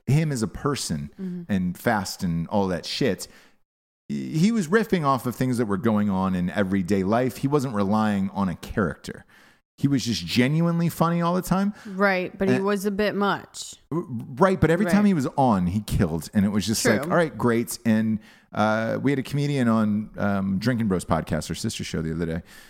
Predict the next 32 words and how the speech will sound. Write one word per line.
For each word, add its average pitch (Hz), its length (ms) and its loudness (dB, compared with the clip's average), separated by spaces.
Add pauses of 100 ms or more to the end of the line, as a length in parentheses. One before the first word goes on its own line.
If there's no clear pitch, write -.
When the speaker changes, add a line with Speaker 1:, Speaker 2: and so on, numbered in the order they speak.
(200)
Speaker 1:
uh, 90 60 -2
with 92 160 -2
Butch 113 220 0
Bradley, 131 520 2
and 110 100 2
he 104 60 4
was 107 100 -2
talking 104 260 0
about 90 200 2
how 98 120 2
great 92 240 -2
Chappelle 90 460 -2
is, - 260 -8
where 87 220 -2 (100)
Chappelle 147 360 0
can 147 140 0
just 120 160 -2
get 113 100 2
up 113 140 0
and 104 80 0
tell 101 160 0
stories. 92 560 0 (500)
He's 156 140 2
always 214 260 2
Dave 180 220 2
Chappelle. 123 400 0
He's 117 140 0
never 151 180 0
not 101 320 0
been 85 160 0
Dave 82 160 0
Chappelle. - 160 -4